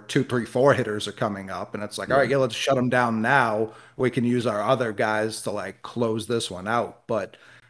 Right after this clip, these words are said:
Speaker 1: I'm, I'm all in on this deal. I wanted Edwin Diaz in Boston. I, teams that, like, teams that don't have
Speaker 2: Would you have given him this con-, if that's what it would have taken, would you have given him this contract?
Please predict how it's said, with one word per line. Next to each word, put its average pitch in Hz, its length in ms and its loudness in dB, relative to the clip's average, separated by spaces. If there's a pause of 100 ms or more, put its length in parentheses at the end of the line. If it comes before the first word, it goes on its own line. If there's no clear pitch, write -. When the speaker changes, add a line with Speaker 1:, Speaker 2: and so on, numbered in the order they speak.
(160)
Speaker 1:
I'm, 135 880 2
I'm 123 260 0
all 110 300 0
in 110 140 -4
on 101 160 -6
this 101 200 -8
deal. 92 160 -8
I 117 140 0
wanted 120 320 0
Edwin 113 280 -2
Diaz 113 420 -2
in 95 100 -10
Boston. 120 560 -2
I, 107 240 0 (440)
teams 190 380 6
that, 127 120 0
like, 123 280 4 (320)
teams 175 220 4
that 147 240 4
don't 127 300 0
have 127 140 2
Speaker 2:
Would - 100 8
you 110 80 8
have 98 60 6
given 104 200 8
him 95 80 4
this 101 160 6
con-, 117 340 4
if 98 80 2
that's 110 180 8
what 104 140 8
it 101 100 4
would 98 120 6
have 87 80 -4
taken, 98 260 6
would 87 140 4
you 85 60 4
have 80 40 4
given 82 180 2
him 82 60 -2
this 85 140 -4
contract? 92 460 0